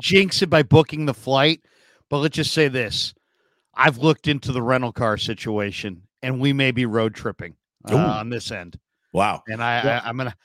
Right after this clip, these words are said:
Speaker 1: I'm, you know, I'm gonna, I'm gonna stop by Cal Poly and scoop up Kev, and, uh, w-, we're gonna make beautiful music, uh, all week long in Vegas.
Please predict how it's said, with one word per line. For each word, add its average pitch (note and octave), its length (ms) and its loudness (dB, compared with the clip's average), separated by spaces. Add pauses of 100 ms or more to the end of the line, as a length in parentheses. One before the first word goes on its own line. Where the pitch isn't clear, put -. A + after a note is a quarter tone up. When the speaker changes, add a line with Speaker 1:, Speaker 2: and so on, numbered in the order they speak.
(240)
Speaker 1:
I'm, C3+ 220 -2
you C#3+ 80 -2
know, C3+ 100 2
I'm C#3 80 0
gonna, C3 220 -4 (300)
I'm C#3+ 100 -4
gonna C3 160 -8
stop D3 340 2
by D3 180 4
Cal C#3 280 2
Poly C#3 440 0
and A#2+ 120 -6
scoop - 420 -4
up C3 220 2
Kev, C3 480 2 (560)
and, B2 580 -2
uh, A2 580 2
w-, B2 460 -10 (400)
we're A#2+ 200 -6
gonna C#3 180 0
make C3+ 240 0
beautiful C3 360 0
music, B2+ 680 -2
uh, A#2 340 0
all B2 220 2
week B2 240 0
long A#2 260 0
in G#2 80 -6
Vegas. F#2 560 -10